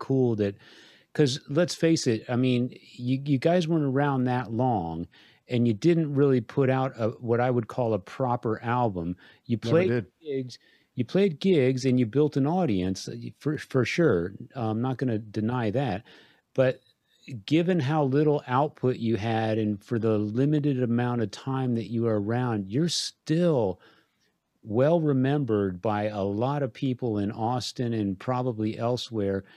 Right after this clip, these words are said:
Speaker 1: And I've always thought it was really cool. That's why I'm really excited about this for, for the,
Speaker 2: Ah,
Speaker 1: for the fans.
Speaker 2: so excited that you have that in your hands.
Speaker 1: Yeah, man.
Speaker 2: Absolutely.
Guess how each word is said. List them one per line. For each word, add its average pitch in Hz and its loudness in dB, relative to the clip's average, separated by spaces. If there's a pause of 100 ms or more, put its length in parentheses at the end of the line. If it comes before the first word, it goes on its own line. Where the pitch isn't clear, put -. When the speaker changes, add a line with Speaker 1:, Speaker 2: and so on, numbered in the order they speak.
(180)
Speaker 1:
And 120 0
I've 127 2
always 160 2
thought 139 2
it 131 -2
was 110 -2
really 127 2
cool. 127 0
That's 180 2
why 214 2
I'm 160 4
really 135 6
excited 123 2
about 101 2
this 107 2
for, 104 2 (220)
for 117 -2
the, 104 2
Speaker 2:
Ah, - -18
Speaker 1:
for 120 -10
the 104 -8
fans. 151 2
Speaker 2:
so 127 2
excited 113 0
that 113 -2
you 120 0
have 104 0
that 110 0
in 110 -2
your 104 -2
hands. 101 -4
Speaker 1:
Yeah, 180 4
man. 113 2
Speaker 2:
Absolutely. 107 -8